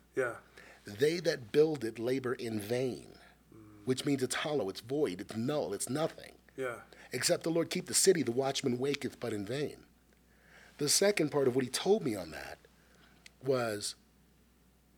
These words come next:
Speaker 2: if instead of willpower, you do it in me, not only will I help you to do it,
Speaker 1: Mm.
Speaker 2: not only will I strengthen you to do it, but once it's done, I'll be responsible for the maintenance of it.
Speaker 1: Mm.
Speaker 2: I didn't even know that was in the Bible.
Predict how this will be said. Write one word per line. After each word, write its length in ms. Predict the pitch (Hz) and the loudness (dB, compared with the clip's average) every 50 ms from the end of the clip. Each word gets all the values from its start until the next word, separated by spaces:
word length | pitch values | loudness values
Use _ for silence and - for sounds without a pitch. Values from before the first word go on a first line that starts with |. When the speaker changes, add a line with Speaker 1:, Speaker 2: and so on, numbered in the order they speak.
| _ _ _ _ _ _ _ _ _ _ _ _ _ _ _ _ _ - | _ _ _ _ _ _ _ _ _ _ _ _ _ _ _ _ _ -8
Speaker 2:
if 140 | 151 143 - | -4 -2 0
instead 320 | 143 127 - - 160 160 | 2 2 2 2 0 -2
of 120 | 151 139 | -2 -2
willpower, 680 | 147 160 156 156 147 - 120 98 78 71 73 73 - - - _ _ _ _ _ _ _ _ _ _ _ _ _ _ _ _ _ | -2 -2 -2 -2 -2 -4 -6 -6 -8 -10 -12 -14 -16 -18 -20 _ _ _ _ _ _ _ _ _ _ _ _ _ _ _ _ _
you 140 | - 139 160 | -6 -6 -4
do 200 | 135 139 156 147 | -2 0 2 2
it 60 | 139 | 2
in 180 | 120 104 101 101 | 2 0 -2 -4
me, 420 | 113 135 156 131 85 73 73 73 - _ _ _ _ _ _ _ _ _ _ _ _ - | -2 -4 -4 -6 -6 -10 -14 -20 -20 _ _ _ _ _ _ _ _ _ _ _ _ -8
not 240 | 110 131 143 156 | -6 -6 -2 0
only 180 | 175 175 165 160 | 2 2 2 2
will 120 | 143 147 143 | 2 2 2
I 80 | 135 | 0
help 380 | 120 104 - 139 151 156 - - | -2 -4 -4 -4 -4 -4 -4 -4
you 80 | 117 92 | -6 -6
to 80 | 82 | -6
do 220 | 71 - 65 62 58 | -8 -12 -12 -12 -14
it, 180 | 58 - - - _ _ _ _ _ _ _ _ _ _ _ 120 | -14 -14 -18 -20 _ _ _ _ _ _ _ _ _ _ _ -20
Speaker 1:
Mm. 200 | 113 110 104 104 | -20 -16 -4 -2
Speaker 2:
not 200 | 113 123 151 170 | 0 0 2 2
only 160 | 170 175 165 | 2 2 2
will 140 | 147 151 135 | 2 0 -2
I 80 | 123 117 | 0 0
strengthen 540 | - - - - 165 170 165 - 117 104 | 0 2 2 2 0 0 0 -2 -4 -4
you 100 | 92 87 | -4 -6
to 100 | 82 - | -8 -12
do 220 | - - - - - | -14 -14 -12 -12 -12
it, 180 | - - - - - - _ _ _ _ _ _ _ - - _ | -12 -14 -16 -18 -20 -20 _ _ _ _ _ _ _ -20 -18 _
but 100 | - 127 | -6 -4
once 240 | 123 147 147 135 - | -2 -2 -2 -2 -4
it's 100 | 127 107 | -6 -4
done, 240 | - 151 143 127 139 - | -2 -2 -2 -2 -4 -6
I'll 160 | 127 131 139 | -6 -4 -4
be 120 | 131 127 | -2 -2
responsible 560 | 107 101 - - - 127 113 107 - - 98 | -2 0 -2 -2 -2 -4 -6 -6 -8 -8 -10
for 100 | - - | -12 -12
the 80 | 92 85 | -8 -6
maintenance 420 | 90 107 135 - 123 101 - - | -4 -4 -4 -4 -6 -8 -6 -6
of 180 | - - - - | -6 -6 -8 -12
it. 100 | - - - - _ _ _ _ _ _ _ _ _ _ | -14 -18 -20 -20 _ _ _ _ _ _ _ _ _ _
Speaker 1:
Mm. 60 | 123 110 107 104 - - - - - - | -20 -20 -20 -20 -20 -20 -20 -20 -6 -2
Speaker 2:
I 80 | - 160 | 0 2
didn't 140 | 170 156 135 | 2 2 2
even 80 | 120 117 | 0 0
know 120 | 120 120 | -2 0
that 60 | 117 110 | 0 0
was 80 | 104 107 | 0 0
in 40 | 104 | -2
the 60 | 92 | -2
Bible. 460 | - 104 107 113 113 104 - - - | -2 0 0 0 -2 -2 -4 -10 -14